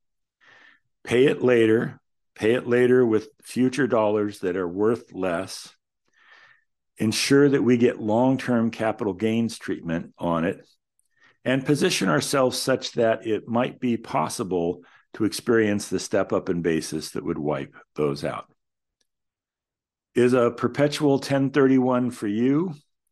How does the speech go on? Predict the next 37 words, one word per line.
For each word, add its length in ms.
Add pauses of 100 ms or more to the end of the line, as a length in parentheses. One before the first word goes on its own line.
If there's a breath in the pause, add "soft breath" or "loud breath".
(580)
Maybe 260
it 80
is. 360 (720)
Uh, 380
is 480
investing 880
and 260
using 400
this 260
refinancing 1200
strategy 560
to 80
pull 340
equity 400
out 220
for 80
you? 380 (520)
That's 220
quite 240
possible. 500 (800 soft breath)
And 160
you 100
don't, 280
it's 180
not 180
an 100
either 240
or. 280
You 140
don't 180
have 260
to 60
do 180
one 340
or 220
the 160
other. 280